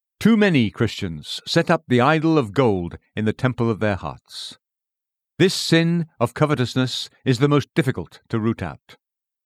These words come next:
When other sins leave people, this sin often remains. Carelessness, lust, and cruelty are the sins of youth. Worldliness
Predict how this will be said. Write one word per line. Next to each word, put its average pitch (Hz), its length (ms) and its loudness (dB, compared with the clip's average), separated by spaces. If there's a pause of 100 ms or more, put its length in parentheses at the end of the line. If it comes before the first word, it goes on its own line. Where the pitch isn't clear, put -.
(460)
When 120 140 0
other 214 180 4
sins 117 600 -2
leave 123 260 0
people, 123 460 -4 (500)
this 190 160 2
sin 143 560 -2
often 147 280 -2
remains. 135 760 -6 (800)
Carelessness, 170 800 0 (200)
lust, 131 500 -4 (240)
and 131 180 0
cruelty 131 540 0 (340)
are 104 80 -2
the 110 120 -2
sins 131 320 0
of 110 100 -2
youth. - 420 -6 (640)
Worldliness 110 1000 0